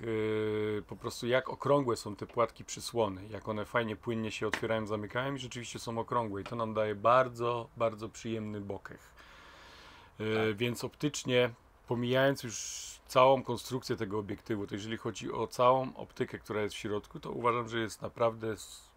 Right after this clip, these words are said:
Speaker 1: z przyzwoitej półki.
Speaker 2: Przyzwoitej półki. I tutaj dochodzimy, bo chyba nie mówiłem o tym, dochodzimy do bardzo ważnej informacji, tak? W stosunku do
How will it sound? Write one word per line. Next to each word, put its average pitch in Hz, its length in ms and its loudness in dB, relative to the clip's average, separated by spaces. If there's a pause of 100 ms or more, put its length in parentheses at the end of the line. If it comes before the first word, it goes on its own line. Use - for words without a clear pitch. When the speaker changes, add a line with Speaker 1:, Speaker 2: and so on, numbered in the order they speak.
Speaker 1:
z - 120 -20
przyzwoitej 110 560 -4
półki. 90 500 -10
Speaker 2:
Przyzwoitej 113 560 -8
półki. - 420 -12 (140)
I 139 120 -10
tutaj 147 300 2
dochodzimy, 131 720 4 (240)
bo 139 80 -6
chyba 202 220 -6
nie 233 100 0
mówiłem 101 420 0
o 80 80 -8
tym, 90 300 -8
dochodzimy 127 440 -2
do 117 120 -2
bardzo 127 320 4
ważnej 139 340 4
informacji, 95 640 -4
tak? 120 260 6 (560)
W - 60 -12
stosunku 127 840 -2 (200)
do 113 300 4